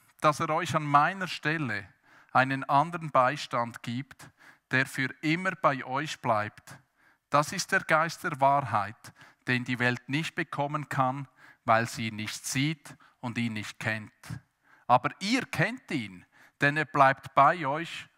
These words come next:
und wird in euch sein. Ich werde euch nicht allein und verwaist zurücklassen,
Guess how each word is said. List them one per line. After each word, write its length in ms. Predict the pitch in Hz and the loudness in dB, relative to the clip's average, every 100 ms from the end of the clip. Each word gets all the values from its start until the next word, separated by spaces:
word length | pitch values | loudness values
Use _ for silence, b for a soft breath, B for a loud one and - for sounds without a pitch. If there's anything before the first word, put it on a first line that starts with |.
| _ | _
und 180 | 135 127 | -8 0
wird 260 | 135 131 | 0 0
in 240 | - 123 127 | -4 -4 -4
euch 200 | 120 - | -6 -6
sein. 480 | - 107 104 101 - _ B B B B | -4 -2 -4 -10 -20 _ B B B B
Ich 260 | 170 170 160 | -2 0 2
werde 320 | 156 - 143 | 0 2 -2
euch 220 | 135 139 | -2 -4
nicht 280 | 156 165 - | -4 -2 2
allein 480 | 156 135 143 165 156 _ _ _ | 4 4 2 -4 -12 _ _ _
und 140 | - | -8
verwaist 540 | - 117 120 139 160 - | -6 0 4 4 2 -8
zurücklassen, 920 | 165 131 131 - 113 104 - 110 98 | -6 -4 -4 -2 -2 -2 -10 -14 -16